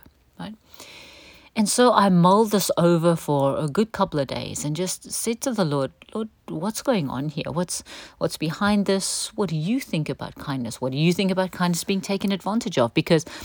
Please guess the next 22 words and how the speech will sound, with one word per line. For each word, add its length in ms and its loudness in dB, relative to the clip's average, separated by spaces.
let's 240 2
be 80 2
honest, 420 2
it's, 300 0
it's 180 -4
something 420 6
we 160 6
may 260 6
all 240 10
have 180 2
thought 500 -2
during 260 0
our 120 0
lives, 340 0
or 100 2
we've 200 -2
heard 260 4
it 80 -2
from 160 -4
someone. 520 -2
It's 140 -14
like, 200 -12